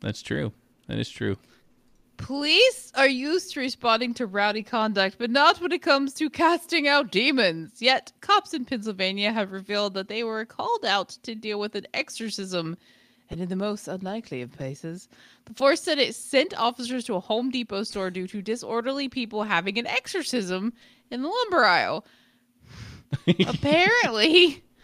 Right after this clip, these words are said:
Speaker 2: the ceremony in which supposed evil spirits are expelled from person or place was for the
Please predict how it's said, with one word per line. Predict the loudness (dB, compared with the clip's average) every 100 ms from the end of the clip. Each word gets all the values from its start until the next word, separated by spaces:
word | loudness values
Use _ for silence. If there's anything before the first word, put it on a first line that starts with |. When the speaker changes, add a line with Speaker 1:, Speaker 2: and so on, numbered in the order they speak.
| _ _
Speaker 2:
the | -12
ceremony | -2 4 6 6 2 2 0
in | 0
which | -4 -6
supposed | -6 -2 -2 -4
evil | -8 -8 -10
spirits | -8 -4 -2 -2
are | -6
expelled | -6 -6 -2 -2 -4
from | -10 -8
person | -8 -8 -10
or | -10
place | -4 -2 -2 -4
was | -4 -4 -6
for | -6 -4
the | -4 -8